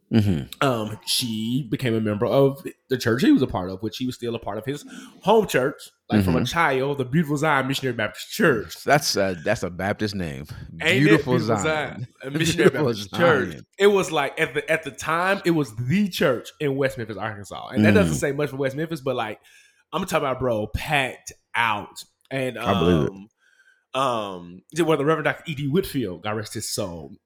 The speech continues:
Speaker 2: was the
Speaker 1: Reverend
Speaker 2: pa-
Speaker 1: Doctor is also another Baptist name.
Speaker 2: Yes, ain't it the Reverend Doctor E D Whitfield? And I, and Brian, I don't even know what that man, I don't know how successfully he played high school. However, <laughs>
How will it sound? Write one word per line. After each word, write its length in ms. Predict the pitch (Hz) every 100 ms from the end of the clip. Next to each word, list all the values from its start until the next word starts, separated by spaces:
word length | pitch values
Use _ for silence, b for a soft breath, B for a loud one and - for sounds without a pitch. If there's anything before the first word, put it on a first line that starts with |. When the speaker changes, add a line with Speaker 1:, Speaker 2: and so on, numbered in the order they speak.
| -
Speaker 2:
was 140 | 156 135
the 60 |
Speaker 1:
Reverend 140 | 143 117
Speaker 2:
pa- 40 | 107
Speaker 1:
Doctor 120 | 117
is 60 | 98
also 280 | 90 120 107
another 200 | 95 92
Baptist 420 | 98 85 76 -
name. 80 | 151
Speaker 2:
Yes, 260 | 101 - -
ain't 220 | 147 160
it 80 | 175
the 100 | 156
Reverend 220 | 143 143
Doctor 180 | 139 139
E 100 | 349
D 120 | 131
Whitfield? 240 | 131 170 -
And 160 | 151
I, 100 | 156 -
and 280 | 147 151 156
Brian, 500 | 170 180 175 180 190
I 100 | 170
don't 80 | 196
even 100 | 165
know 60 | 151
what 100 | 143
that 160 | 151
man, 320 | 147 139 139 135 -
I 120 | 160 214
don't 180 | 180
know 80 | 160
how 120 | 160 165
successfully 500 | 165 - 185 170 170
he 100 | 240
played 420 | 202 151 151 160
high 180 | 156 127
school. 320 | - 104 -
However, 600 | 139 170 185 220 190 139 156
<laughs> 40 | -